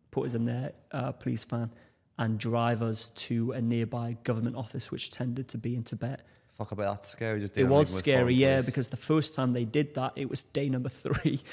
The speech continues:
Speaker 1: <laughs> or day number four, and I still had a whole year left. <laughs> And they were
Speaker 2: What am I in
Speaker 1: threatening to
Speaker 2: for, yeah?
Speaker 1: deport me. And I was like, "This has taken two years to plan," and they're threatening to, to send me back to the U K, uh, 'cause they were saying I'm in Tibet, and I was like, "No, I'm not. I'm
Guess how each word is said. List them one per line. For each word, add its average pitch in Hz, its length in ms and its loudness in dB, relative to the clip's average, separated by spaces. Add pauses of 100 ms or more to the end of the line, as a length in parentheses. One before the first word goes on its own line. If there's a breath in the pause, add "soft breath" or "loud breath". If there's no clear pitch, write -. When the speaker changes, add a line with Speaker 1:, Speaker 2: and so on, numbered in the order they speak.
Speaker 1:
<laughs> - 200 -12
or 131 80 4
day 135 220 4
number 123 220 2
four, 139 280 4
and 131 80 0
I 127 60 -2
still 127 180 -2
had 123 140 -4
a 143 40 -4
whole 127 200 0
year 123 180 0
left. 139 200 4
<laughs> 226 120 8
And 180 520 6
they - 200 8
were 247 280 10
Speaker 2:
What 143 120 8
am 151 60 12
I 135 80 10
in 127 160 8
Speaker 1:
threatening - 0 -
to 131 60 0
Speaker 2:
for, 135 200 8
yeah? 110 140 8
Speaker 1:
deport 208 240 8
me. 165 180 4 (280 loud breath)
And 175 140 4
I 175 80 10
was 170 120 6
like, 151 160 6
"This 175 140 6
has 165 100 -2
taken 151 320 4
two 180 160 2
years 175 300 6
to 147 100 0
plan," 156 380 4
and 139 220 2
they're 131 100 6
threatening 143 680 4
to, 127 160 -2
to 123 260 -4
send 135 460 0
me 123 80 4
back 127 240 2
to 135 100 0
the 127 80 2
U 127 180 4
K, 127 300 -2 (540 soft breath)
uh, 123 200 4
'cause 123 180 0
they 147 80 6
were 139 80 4
saying 147 240 0
I'm 131 100 2
in 131 60 4
Tibet, 147 380 0
and 123 100 -2
I 120 40 0
was 117 120 -2
like, 123 160 -2
"No, 139 180 4
I'm 131 140 2
not. 147 260 -2
I'm 117 200 -4